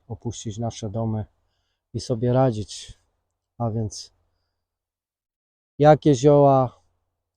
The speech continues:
zbierać, żebyśmy się też nie potruli i tak dalej.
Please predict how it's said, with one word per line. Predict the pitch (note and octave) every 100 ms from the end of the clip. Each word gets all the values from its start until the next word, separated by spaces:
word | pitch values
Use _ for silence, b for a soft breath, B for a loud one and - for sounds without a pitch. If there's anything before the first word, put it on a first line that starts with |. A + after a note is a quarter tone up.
| _
zbierać, | A2+ A2+ C3+ C#3 C3 A#2
żebyśmy | C3 A#2 A#2+ B2+
się | A#2 A#2+
też | A#2 A#2+ -
nie | A2
potruli | - A#2 - C3 B2 A2+
i | G#2+
tak | A2+ G2
dalej. | F#2+ F2+